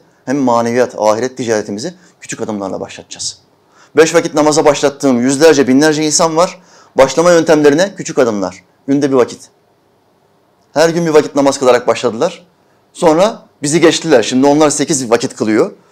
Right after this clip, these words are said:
Teheccüdü, işrakı, istiharesi falan. Ben hala beş altı vakitle iktifa ediyorum. Bak, seni geçiyorlar.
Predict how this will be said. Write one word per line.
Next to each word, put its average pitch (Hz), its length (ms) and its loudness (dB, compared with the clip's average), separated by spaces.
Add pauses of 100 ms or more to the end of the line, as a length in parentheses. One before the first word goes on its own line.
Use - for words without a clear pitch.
(120)
Teheccüdü, 110 800 -2
işrakı, 110 380 -4
istiharesi 110 580 -2
falan. 151 340 -4 (240)
Ben 165 140 4
hala 185 360 4
beş 170 160 2
altı 160 180 4
vakitle 160 460 0 (200)
iktifa 139 380 0
ediyorum. 104 360 0 (200)
Bak, 180 180 -6 (220)
seni 135 260 -2
geçiyorlar. 127 560 -4